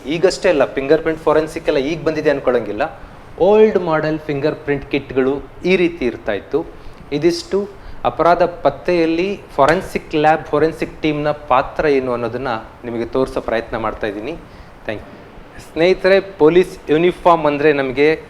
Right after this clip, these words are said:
ಆ, ಖಾಕಿ ಅಂತ ಅನ್ಸ್ತಾ ಇರುತ್ತೆ, but here we can see blue uniform ಇದೆ. ನೀಲಗಿರಿ ಡಿಸ್ಟ್ರಿಕ್ಟ್ ಪೊಲೀಸ್ನವರು ಬಳಸ್ಬೋದಾದ ಒಂದು ಯೂನಿಫಾರ್ಮ್ ಆಗಿರುತ್ತೆ. ಮುಂದೆ ಬರ್ತೀನಿ, uniform police in eighteen sixty-two,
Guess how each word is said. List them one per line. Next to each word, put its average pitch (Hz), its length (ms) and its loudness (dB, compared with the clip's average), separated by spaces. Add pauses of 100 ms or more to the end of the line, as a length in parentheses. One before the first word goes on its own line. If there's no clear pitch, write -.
(240)
ಆ, 123 160 4
ಖಾಕಿ 170 540 2
ಅಂತ 156 180 0
ಅನ್ಸ್ತಾ 127 300 0
ಇರುತ್ತೆ, 123 420 -2 (180)
but 127 140 4 (200)
here 151 320 6 (260)
we 131 100 0
can 135 180 0 (140)
see 147 260 -4 (260)
blue 165 300 6
uniform 127 340 4
ಇದೆ. 120 260 2 (340)
ನೀಲಗಿರಿ 180 600 0
ಡಿಸ್ಟ್ರಿಕ್ಟ್ 151 400 -6
ಪೊಲೀಸ್ನವರು 135 440 0
ಬಳಸ್ಬೋದಾದ 120 580 2 (280)
ಒಂದು 120 160 -8
ಯೂನಿಫಾರ್ಮ್ 120 420 -4
ಆಗಿರುತ್ತೆ. 117 680 -4 (200)
ಮುಂದೆ 208 240 8
ಬರ್ತೀನಿ, 127 560 2 (260)
uniform 190 520 6
police 170 320 6
in 170 200 -2 (240)
eighteen 175 340 2 (120)
sixty-two, 143 460 -4